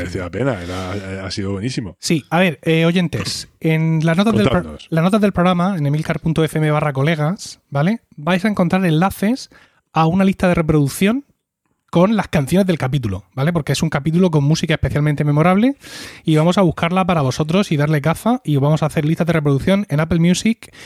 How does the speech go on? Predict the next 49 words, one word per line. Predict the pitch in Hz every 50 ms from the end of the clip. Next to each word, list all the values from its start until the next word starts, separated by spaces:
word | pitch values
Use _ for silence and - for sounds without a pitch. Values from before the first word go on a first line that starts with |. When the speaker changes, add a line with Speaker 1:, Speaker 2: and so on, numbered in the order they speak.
| - - -
Speaker 2:
en, | - 156 160 160 160 160 - 160
eh, | 151 147 143 143 147
Amazon | 160 170 160 - 175 160 156
Music | 165 185 180 - - 214 - _
y | - 160 175
en | 185 190
Spotify, | - - - - 143 120 113 - - 127 110 95 - _ _ _ _
¿vale? | 135 131 139 175
Para | 180 165 139 131 123
que | 139 147
podáis | 139 131 117 123 123
disfrutar, | 127 120 - 131 123 131 143 147 170 202 - -
mm, | 131 123 113 110 104 101 - - - - - - - -
en | 123 113 107 104 101 101 101 101
la | 107 110
intimidad | 104 104 110 110 113 120 135 170 190 180
de | 143 127 120 117
estos | 117 - - 131
momentos | 120 120 131 - 147
musicales | 131 120 - 123 117 123 135 139 -
tan | - 131
magníficos | 123 120 117 127 151 - - 156 143 165 185 226 240 -
que | - - 151 139 143
nos | 147 135 -
ha | 143
deparado | 131 120 127 127 131 135 139 147 143 -
este | - 123 - - - 131 120 113 107 104
capítulo. | - 113 101 101 92 87 - - - - - - - - - - _
¿Te | - 143
parece, | 160 185 - - 196
Juan? | - 196 214 240 254 247 - _ _
Tú, | - 156
como | 156 160 151 143
tienes | 156 165 165
Speaker 1:
Me | 165
Speaker 2:
los, | 160 147
Speaker 1:
parece | - 92 -
Speaker 2:
los | 156 160
Speaker 1:
perfecto, | 165 160 170
Speaker 2:
nombres | 175 175 170 170
Speaker 1:
me |
Speaker 2:
de | 165 165
las | 160 -
Speaker 1:
parece | - 170
perfecto. | 143 135 208 214
Speaker 2:
canciones, | 240 247 - 151
me | 147
los | 139 220 -
pasas | - 196 190 - 269 285 311 - -